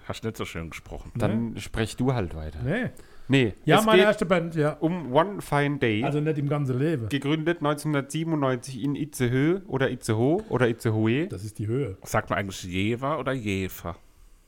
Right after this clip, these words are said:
Speaker 3: Man trinkt's.
Speaker 2: Ja. <laughs> Heute ein Jever.
Speaker 3: Mm, bitte.
Speaker 2: Schon mit W.
Speaker 3: Es gibt auch andere gute
Speaker 2: Ähm,
Speaker 1: Nee, in der
Speaker 3: herbe
Speaker 1: Werbung
Speaker 3: Biere.
Speaker 1: sagen die Jever, aber ich hab gehört, man sagt eigentlich Jever.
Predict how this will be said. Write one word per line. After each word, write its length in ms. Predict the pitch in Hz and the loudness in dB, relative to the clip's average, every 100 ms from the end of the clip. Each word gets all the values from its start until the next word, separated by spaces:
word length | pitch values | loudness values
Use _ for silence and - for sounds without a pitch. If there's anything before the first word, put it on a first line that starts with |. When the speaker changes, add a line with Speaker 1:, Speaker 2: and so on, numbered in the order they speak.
| _ - | _ -8
Speaker 3:
Man 140 | 120 110 | -6 -2
trinkt's. 460 | 127 139 160 - _ _ _ 107 | 0 0 -6 -12 _ _ _ -10
Speaker 2:
Ja. 160 | 110 110 104 - - | -8 -8 -12 -16 -8
<laughs> 80 | 135 98 - - _ _ - | -8 -8 -16 -20 _ _ -4
Heute 240 | 107 104 | -2 -2
ein 120 | 107 | -2
Jever. 320 | 110 113 - 135 | 0 -2 -2 -4
Speaker 3:
Mm, 340 | 135 127 113 - - - | -6 -8 -12 -18 -20 -12
bitte. 320 | - 117 104 - - | -10 -8 -10 -12 -4
Speaker 2:
Schon 200 | 113 110 | -2 -2
mit 140 | 95 | -4
W. 260 | 85 85 101 | -8 -6 -6
Speaker 3:
Es 60 | |
gibt 180 | - 139 | -4 -2
auch 140 | 123 123 | -2 0
andere 340 | 139 135 117 | 0 2 0
gute 160 | 104 127 | 2 4
Speaker 2:
Ähm, 240 | 127 123 | 4 4
Speaker 1:
Nee, 120 | 123 | 4
in 40 | - | 4
der 100 | 117 | 4
Speaker 3:
herbe 60 | |
Speaker 1:
Werbung 220 | 104 127 113 | 4 4 2
Speaker 3:
Biere. 80 | 107 | 0
Speaker 1:
sagen 200 | 135 120 | 0 0
die 100 | 110 | -4
Jever, 400 | 92 113 147 185 | 0 0 2 0
aber 360 | 156 120 113 | 2 2 0
ich 220 | - - - | -2 -12 -10
hab 200 | - - | -6 -6
gehört, 360 | - 107 131 - | -2 0 0 0
man 60 | 117 | -6
sagt 280 | 123 - - | -4 -4 0
eigentlich 540 | 110 135 147 147 - | 0 0 -6 -12 -8
Jever. 460 | 113 135 - 76 | -4 -4 -4 -10